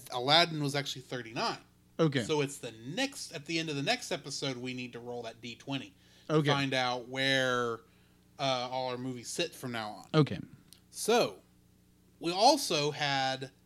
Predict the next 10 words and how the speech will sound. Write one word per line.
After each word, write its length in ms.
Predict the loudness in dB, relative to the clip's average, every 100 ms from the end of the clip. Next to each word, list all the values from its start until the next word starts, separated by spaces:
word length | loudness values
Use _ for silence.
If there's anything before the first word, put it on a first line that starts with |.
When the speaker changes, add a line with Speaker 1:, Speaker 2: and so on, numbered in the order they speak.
| _
Speaker 1:
Aladdin 460 | -6 0 0 -2 -6
technically 480 | -6 -6 -6 -6 -4
taking 360 | 0 0 -2
up 100 | -4 -4
four 240 | -4 -2
spots, 600 | -2 0 0 -2 -8 -14
and 220 | -12 -10
while 200 | -6 -4
we 100 | -4
didn't 240 | -4 -6